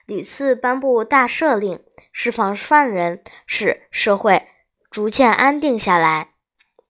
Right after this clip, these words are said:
为了更好地维护政权、发展生产，刘秀恢复了西汉前的三十税一的制度。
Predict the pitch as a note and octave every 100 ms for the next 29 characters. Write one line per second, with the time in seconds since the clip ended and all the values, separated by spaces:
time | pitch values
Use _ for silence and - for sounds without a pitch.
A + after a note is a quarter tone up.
0 | _ _ _ _ _ _ _ _ _ _
1 | _ - - D4 D4 - E4+ D#4 G#3 F#3
2 | F#3+ G3 B3+ A#3+ C#4+ B3 - F3+ G3 -
3 | - _ - G3 F#3+ F#3+ - - - D4
4 | - - - _ _ - - - - B3+
5 | B3+ D#4+ C#4 C4+ B3 - A#3+ G3+ G3+ D4+
6 | C#4+ C4+ - G3 A3 A3+ G#3 _ _ -
7 | - C#4+ D4 - G#3 A3+ - C#4+ A3 C#4+
8 | D#4+ B3 G3 G3+ F3+ C3+ -